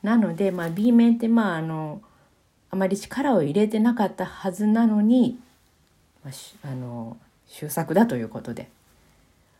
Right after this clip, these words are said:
話題になってくるということなんですが、まあ、あの、九十年代、八十年代ぐらいだと「あの、プリンセス、プリンセスのM」とか、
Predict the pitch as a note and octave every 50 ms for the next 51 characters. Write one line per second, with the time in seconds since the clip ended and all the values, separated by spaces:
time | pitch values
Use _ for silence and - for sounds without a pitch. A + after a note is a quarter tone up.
0 | _ _ - D#3 D3+ C#3 C#3 C#3 B2+ B2 B2+ B2+ B2 B2 B2 A2+ - _ - -
1 | - - - - _ _ _ _ _ _ _ _ _ _ _ _ _ _ _ _
2 | _ _ _ _ _ _ _ _ _ _ - - C3 A2+ C3 B2 - C3 B2 -
3 | B2+ A2+ - - - - - - - C3+ C#3 D#3 C#3 C#3 C#3 C3+ C#3 C3 - -
4 | - - - - _ _ _ _ _ _ _ _ _ - - D#3+ C#3 C3+ D3 D3+
5 | D3+ D#3+ D#3 C#3 C3+ C#3 G3 F#3 - F3+ - D#3+ D3+ D#3 D3+ D3+ D3 C#3+ D3 D3+
6 | D3 D#3 - G#3 A3 G#3+ G3 F#3 F#3 - - A#3+ A#3+ A3+ G#3 - - C#3 D3 C#3+
7 | C#3 - D#3+ D#3+ D3+ C#3+ - D3+ C#3 - - D#3 D3+ D3 D3 C#3+ C#3 - - -
8 | - E3 C#3+ C3+ C3+ - - - - - E3+ D3 -